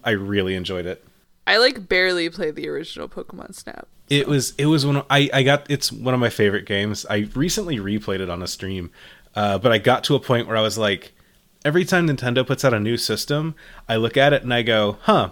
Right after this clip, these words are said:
Speaker 1: this would be perfect for a, a Pokemon Snap game." <laughs> And then it never happened, so I just, like, gave up hope. And then they were like, they announced it, it's happening, it's a new Pokemon Snap. And I was like, "I'm not gonna believe this or interact with anything until, like,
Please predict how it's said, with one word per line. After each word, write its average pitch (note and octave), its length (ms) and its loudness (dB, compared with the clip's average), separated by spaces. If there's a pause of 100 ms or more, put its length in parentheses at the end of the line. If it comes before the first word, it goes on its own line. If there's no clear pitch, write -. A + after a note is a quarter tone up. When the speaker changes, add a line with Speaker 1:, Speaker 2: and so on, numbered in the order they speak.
(160)
Speaker 1:
this B2 320 -2
would F3 80 2
be D3+ 100 2
perfect C#3+ 380 0
for A#2+ 180 0
a, A2+ 420 0
a G#2+ 60 -2
Pokemon A#2 440 -2
Snap B2+ 340 0
game." F#2+ 280 -4 (760)
<laughs> A#3+ 80 -2 (760)
And A#2+ 100 2
then C3 100 4
it C#3 220 2
never C3 240 6
happened, G#2+ 480 0
so A#2 120 0
I G#2 40 2
just, A2 200 -2
like, B2 300 0
gave G2+ 280 -2
up G#2+ 160 -2
hope. A2+ 380 -4 (520)
And A#2 120 -2
then A#2+ 100 0
they A#2+ 80 2
were A2+ 140 4
like, G#2 240 2
they A#2+ 80 2
announced B2 420 2
it, F#2 80 -4
it's G2 140 -6
happening, A2+ 400 0
it's F2+ 160 -6
a G2+ 40 -4
new A2 140 0
Pokemon G#2 460 -2
Snap. A#2+ 440 -2
And G2+ 60 -8
I G2+ 60 -2
was G2 100 -4
like, G2+ 160 -2
"I'm A2 140 -4
not A#2+ 180 0
gonna C3 160 0
believe G#2+ 380 -2
this A2+ 280 0
or F#2 120 -4
interact G#2+ 340 -2
with G#2 100 -6
anything G#2 420 -4
until, G2+ 360 -4
like, F#2 260 -4